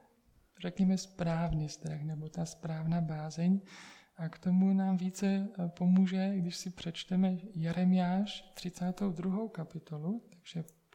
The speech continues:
kdo, kdo se díváte, tak podíváme se do Jeremiáše, do třicáté druhé kapitoly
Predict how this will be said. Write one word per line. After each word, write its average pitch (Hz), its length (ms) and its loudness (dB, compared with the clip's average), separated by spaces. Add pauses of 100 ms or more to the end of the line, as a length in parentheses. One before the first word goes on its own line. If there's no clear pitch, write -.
(140)
kdo, 160 340 -6
kdo 160 480 -8
se - 180 -8
díváte, 165 520 -6
tak - 300 -10 (640)
podíváme 165 440 -2
se 170 180 -4
do 165 220 -6
Jeremiáše, 170 720 0
do 160 120 -6
třicáté 170 540 -6
druhé 170 300 -4
kapitoly 175 680 -4